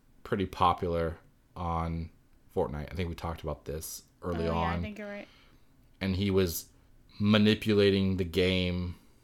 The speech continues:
Speaker 1: cheating, if you
Speaker 2: Right.
Speaker 1: will. Uh, but he was in, like, a social aspect of the game. It wasn't, like, the actual versus match or something.
Speaker 2: Mm-hmm.
Speaker 1: Anyways, he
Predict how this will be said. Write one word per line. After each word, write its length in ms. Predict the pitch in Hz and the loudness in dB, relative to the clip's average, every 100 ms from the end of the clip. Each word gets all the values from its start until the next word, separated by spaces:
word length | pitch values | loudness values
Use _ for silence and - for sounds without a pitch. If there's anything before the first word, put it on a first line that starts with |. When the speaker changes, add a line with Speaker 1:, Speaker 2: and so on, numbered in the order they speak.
| _ _ _ _ - | _ _ _ _ -10
Speaker 1:
cheating, 540 | - 110 95 87 90 - | -4 -2 -2 -2 -6 -8
if 180 | 101 - | -8 0
you 80 | 92 | 2
Speaker 2:
Right. 160 | 90 | 4
Speaker 1:
will. 220 | 87 90 - _ - _ _ _ | 2 0 -8 _ -20 _ _ _
Uh, 360 | 95 90 82 - 85 | 0 2 0 -2 -4
but 120 | 104 95 | -2 0
he 80 | |
was 400 | 92 95 98 92 | 0 2 2 0
in, 180 | - 101 | -4 -2
like, 220 | 95 90 92 | 0 -2 -2
a 480 | 85 82 78 78 - _ _ | -2 -2 -4 -8 -12 _ _
social 840 | - - - 104 101 - 107 104 - | -16 -10 4 4 4 2 4 6 6
aspect 640 | 101 104 - - 107 - | 4 4 0 2 2 2
of 100 | 110 | -2
the 80 | 107 | 0
game. 400 | 110 110 113 113 | 0 2 2 2
It 140 | 104 90 | 0 0
wasn't, 260 | 95 92 | 0 0
like, 220 | 78 92 | -2 -6
the 300 | - 80 73 - | -4 -4 -4 -4
actual 720 | 92 - - 95 90 87 82 - _ _ _ _ - - _ _ - | -6 -4 -4 0 2 0 -2 -10 _ _ _ _ -20 -20 _ _ -14
versus 540 | 87 85 95 104 117 | -2 0 2 0 0
match 520 | 120 117 120 - - - | 2 2 0 -2 -8 -2
or 100 | 127 | 0
something. 540 | - 127 131 127 127 | 2 0 2 2 2
Speaker 2:
Mm-hmm. 320 | 240 226 220 214 | 0 -2 -4 -6
Speaker 1:
Anyways, 460 | 107 104 90 80 78 | 0 2 2 -2 -4
he 380 | 101 95 92 | -2 -2 -2